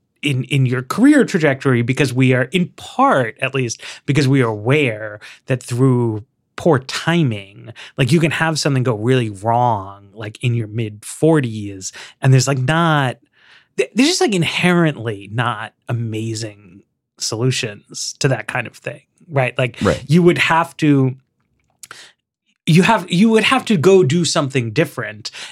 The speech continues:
Speaker 1: and most people don't want to go start something new at that particular time in their life. Um, but so it's like, one thing that we can do is at least create some just, like, general security for everybody
Speaker 2: Right.
Speaker 1: about, like, how it's gonna be for,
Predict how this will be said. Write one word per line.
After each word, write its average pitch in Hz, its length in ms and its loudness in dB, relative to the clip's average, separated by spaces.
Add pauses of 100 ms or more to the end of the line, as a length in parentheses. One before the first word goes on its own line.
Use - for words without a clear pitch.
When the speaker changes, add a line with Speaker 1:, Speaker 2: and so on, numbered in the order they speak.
(100)
Speaker 1:
and 147 160 2
most 165 420 2
people 131 440 0
don't 120 280 -2
want 120 360 -4 (100)
to 131 100 -4
go 113 200 -4
start - 360 -4
something 110 380 -6
new 135 300 0
at 156 80 0
that 156 180 0
particular 160 560 0 (100)
time 175 280 0
in 175 80 0
their 170 120 0
life. 175 380 0 (460)
Um, 151 260 2
but 143 160 0
so 165 160 2
it's 143 140 -2
like, 139 140 -4
one 311 300 2
thing 156 280 2
that 117 120 0
we 113 120 -4
can 117 160 -6
do 107 240 -2
is 104 120 -8
at 123 100 -8
least 131 200 -4
create 107 340 -4
some 120 540 -2 (360)
just, - 200 0
like, 113 220 -2
general 135 640 0
security 113 640 -4
for - 200 -20
everybody 127 1000 -4
Speaker 2:
Right. - 100 -2
Speaker 1:
about, 117 240 -2
like, 110 320 -10 (220)
how 127 240 -2
it's 104 120 -8
gonna 104 200 -8
be 98 260 -12
for, - 340 -12